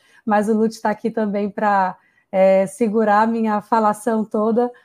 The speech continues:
pra gente poder aproveitar ao máximo essa live, trazendo sempre um conteúdo, é, baseado na ciência, né? Então, aquilo que a gente sempre conversa também aqui, infelizmente,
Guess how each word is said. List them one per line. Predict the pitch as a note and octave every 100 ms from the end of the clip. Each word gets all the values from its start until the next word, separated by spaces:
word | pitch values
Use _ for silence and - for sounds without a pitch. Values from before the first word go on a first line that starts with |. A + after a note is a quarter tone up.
| _ -
pra | G#3+
gente | G3+ G#3 -
poder | A3 G#3
aproveitar | G#3 G#3+ G#3 G#3 -
ao | G#3 G#3
máximo | G3 A3 - G#3+
essa | G3+ G3
live, | F3+ F3+ G3+ G3
trazendo | - G3+ G3 G3+
sempre | G3+ A3 G#3+ A#3
um | A3 A3
conteúdo, | A#3 A3+ B3 A3 A3+ A3 C4+ C#4+ _ _ _ _ _
é, | A#3 A#3
baseado | A3+ C4+ B3 C#4 C#4 C#4+
na | D4
ciência, | C#4+ - D#4 G#3 F3+ - F#3 F3 - -
né? | G3+
Então, | G3+ G#3 G3+
aquilo | G#3+ G3
que | G3+
a |
gente | G#3 -
sempre | A#3 A3
conversa | - A3 A3 A3 A3+
também | A3+ A3 A#3
aqui, | A#3 G#3
infelizmente, | A#3 D#4 D4 - B3+ A3+ G#3 G#3 A3 A3+ A3